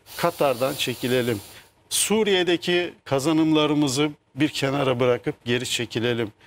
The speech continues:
Akdeniz'e petrol arama sondaj gemilerimizi geri çekelim.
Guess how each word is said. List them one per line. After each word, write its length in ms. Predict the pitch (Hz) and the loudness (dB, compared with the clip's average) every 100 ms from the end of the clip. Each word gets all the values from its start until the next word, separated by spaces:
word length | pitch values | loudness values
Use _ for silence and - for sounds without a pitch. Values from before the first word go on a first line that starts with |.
| - - | -6 -2
Akdeniz'e 540 | 175 - 170 170 175 | -2 2 2 2 -2
petrol 500 | 170 156 147 160 151 | 0 -2 0 0 2
arama 420 | 151 151 156 147 - | 2 2 0 0 -4
sondaj 600 | - 139 139 147 151 123 | -6 -2 0 2 0 0
gemilerimizi 880 | 135 139 135 139 135 135 123 135 127 - - - - _ - | -2 0 0 0 0 -2 0 0 -2 -8 -20 -20 -20 _ 0
geri 240 | 139 151 | 0 0
çekelim. 580 | - 147 - 131 123 | -2 -2 -2 -2 -2